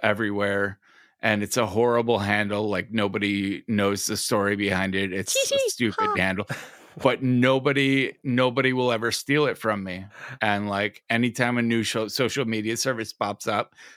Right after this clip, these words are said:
Speaker 1: even if I don't plan to use it, I go register T T Scuff. <laughs>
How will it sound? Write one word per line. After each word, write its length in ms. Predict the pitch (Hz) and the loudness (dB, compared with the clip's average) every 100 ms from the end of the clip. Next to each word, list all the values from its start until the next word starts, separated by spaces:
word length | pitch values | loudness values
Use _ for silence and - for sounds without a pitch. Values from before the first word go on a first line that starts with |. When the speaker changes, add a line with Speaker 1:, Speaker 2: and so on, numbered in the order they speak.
| _ _ | _ _
Speaker 1:
even 280 | 139 143 165 | 2 4 4
if 120 | 151 | 4
I 100 | 135 | 2
don't 220 | 127 139 | 4 0
plan 240 | 110 123 120 | 2 0 2
to 60 | |
use 240 | 117 113 95 | 0 0 0
it, 100 | 87 | -2
I 140 | 98 | -2
go 120 | 98 101 | -2 -2
register 520 | 104 95 98 - 110 | -2 -4 -4 -6 -6
T 180 | - 98 | -6 -8
T 140 | 107 | -8
Scuff. 520 | 95 - 101 87 - | -10 -4 -4 -4 -8
<laughs> 40 | - | -20